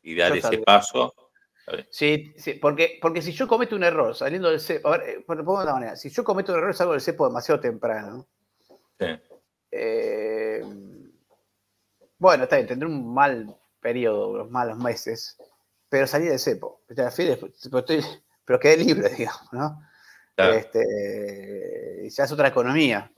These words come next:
Speaker 2: sin cepo cambiario.
Speaker 1: Sí, sí.
Speaker 2: Eh, creo que ya está, a ver, creo que ya tenés suficiente banco, suficiente solidez en el Banco Central como para sostener, se ha mejorado bastante el balance del Banco Central.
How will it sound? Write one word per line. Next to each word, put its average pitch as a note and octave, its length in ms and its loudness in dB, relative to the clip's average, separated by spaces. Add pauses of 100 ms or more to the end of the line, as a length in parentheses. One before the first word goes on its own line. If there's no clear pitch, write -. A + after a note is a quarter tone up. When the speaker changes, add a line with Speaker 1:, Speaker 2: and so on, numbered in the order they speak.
Speaker 2:
sin A2 160 -12
cepo F#2+ 280 -14
cambiario. - 400 -20 (1000)
Speaker 1:
Sí, F2 200 -2
sí. - 120 -8 (240)
Speaker 2:
Eh, A#2 180 4 (720)
creo F3+ 280 8
que C3+ 400 2
ya - 200 4
está, D3+ 480 8
a C#3 160 8
ver, - 160 -4 (300)
creo E3 220 -6
que D3 100 -4
ya D3+ 180 -6
tenés D3+ 220 -2
suficiente D3+ 600 0
banco, C#3+ 460 0
suficiente D3+ 440 -14
solidez D#3+ 280 -4
en D3 60 0
el D3+ 60 -2
Banco D3+ 160 -4
Central C#3+ 260 -4
como C#3+ 160 -4
para B2+ 140 -4
sostener, E3+ 540 -2
se C#3 100 -6
ha B2+ 40 2
mejorado C3+ 400 0
bastante C3+ 420 -6
el A#2 60 -2
balance B2 280 -4
del B2 60 -6
Banco B2 140 -8
Central. D#3+ 340 -4